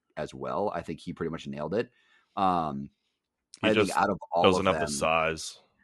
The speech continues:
Speaker 2: That's
Speaker 1: yeah,
Speaker 2: my
Speaker 1: I think
Speaker 2: thing.
Speaker 1: all of them, I think Alex was the truest to it, um, just because his lats really bring the pose together. Um, his lower lat connected to his, to his outer lat and his teres major minor.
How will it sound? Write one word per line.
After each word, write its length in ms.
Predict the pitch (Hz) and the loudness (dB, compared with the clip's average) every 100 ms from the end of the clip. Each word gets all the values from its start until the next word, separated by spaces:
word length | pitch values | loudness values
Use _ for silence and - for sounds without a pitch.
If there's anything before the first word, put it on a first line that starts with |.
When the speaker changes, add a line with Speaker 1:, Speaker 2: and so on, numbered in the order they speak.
| _ | _
Speaker 2:
That's 100 | - | 0
Speaker 1:
yeah, 120 | 104 90 | 2 4
Speaker 2:
my 60 | |
Speaker 1:
I 40 | 107 | 2
think 140 | 117 | 2
Speaker 2:
thing. 60 | 90 | 2
Speaker 1:
all 200 | 95 95 | 4 2
of 120 | 80 | -2
them, 200 | 82 80 | -6 -4
I 100 | 80 | -4
think 200 | - 80 | -4 -6
Alex 560 | - 80 78 76 - - _ _ _ _ _ | -4 -4 -4 -6 -14 -20 _ _ _ _ _
was 340 | 107 95 85 76 | -6 -2 -2 -4
the 80 | - | -12
truest 560 | 82 - 82 73 73 - | -12 -8 -6 -4 -6 -10
to 200 | - 71 | -8 -6
it, 180 | 64 - _ | -6 -10 _
um, 580 | 80 78 71 67 69 71 - _ - | -8 -4 -4 -6 -8 -12 -16 _ -8
just 160 | 98 | -6
because 640 | 92 87 80 76 71 - - _ _ | -6 -4 -4 -4 -8 -14 -20 _ _
his 260 | 95 98 80 | -6 -4 -2
lats 400 | 80 80 87 92 | 0 0 -2 -4
really 200 | 90 78 | -4 -4
bring 440 | 65 76 73 73 | -6 -4 -4 -6
the 80 | 71 | -10
pose 480 | - 71 71 76 - | -10 -6 -4 -6 -10
together. 560 | 76 71 71 87 110 _ _ _ - | -8 -4 -2 -2 -4 _ _ _ -4
Um, 440 | 95 87 78 73 | 0 2 0 -4
his 200 | 67 87 | -6 -4
lower 280 | 80 80 90 | 0 2 4
lat 260 | 76 78 - | 4 2 0
connected 420 | 82 82 85 78 | -4 -6 -6 -10
to 140 | - 71 | -8 -6
his, 380 | 73 65 - - _ - 85 | -6 -8 -14 -16 _ -18 -14
to 140 | - 78 | -8 -8
his 120 | 73 | -6
outer 200 | - 78 76 | -4 -2 -2
lat 140 | 78 | -4
and 80 | 71 | -4
his 100 | 78 | -10
teres 280 | 76 76 - | -8 -8 -8
major 260 | 73 73 | -12 -10
minor. 360 | 67 69 78 85 | -10 -8 -8 -10